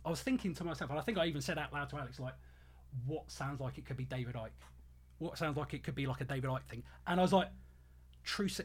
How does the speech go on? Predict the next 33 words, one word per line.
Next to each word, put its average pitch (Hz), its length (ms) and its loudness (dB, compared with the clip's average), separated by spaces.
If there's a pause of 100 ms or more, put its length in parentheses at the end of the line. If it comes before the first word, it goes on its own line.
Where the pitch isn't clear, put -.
like, 202 200 2
uh, 214 200 0
and 226 100 2
it - 80 -4
was 247 160 8
also, 262 220 4
uh, 196 140 4 (100)
it's 185 180 2
again, 180 280 2
like, 165 180 -4 (500)
what 214 420 6
is 185 140 2
the 185 140 2
intent 175 340 0
behind 165 240 0
the 165 60 0
label? 147 400 2 (480)
And 135 100 0
again, 135 160 2
it's 131 140 -2
a 135 40 -2
tossy 131 640 -2 (360)
way 131 160 -2
to 135 100 -4
summarise 131 460 0 (180)
the 190 80 0
label. 202 240 0
We 147 140 -2
want 175 160 0
to 147 80 -6
seek - 300 -4
the 160 100 -2
truth. 156 420 -2